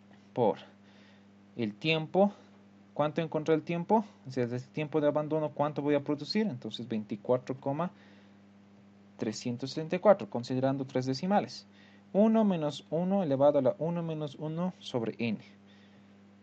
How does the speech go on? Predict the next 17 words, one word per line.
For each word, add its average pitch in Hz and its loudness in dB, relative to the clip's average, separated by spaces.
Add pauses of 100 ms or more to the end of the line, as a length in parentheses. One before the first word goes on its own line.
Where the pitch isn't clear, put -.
(760)
Pero 120 -4
n 139 -2
es 180 -2
cero 117 -4
coma 147 -4 (800)
cinco - -12 (600)
menos 110 -6
uno. - -20 (540)
Pongo 160 2
todos 143 -2
estos 139 -8
valores 127 2
en 101 -8
mi 85 -12
calculadora 117 0 (680)
y 107 -8
veamos 113 -2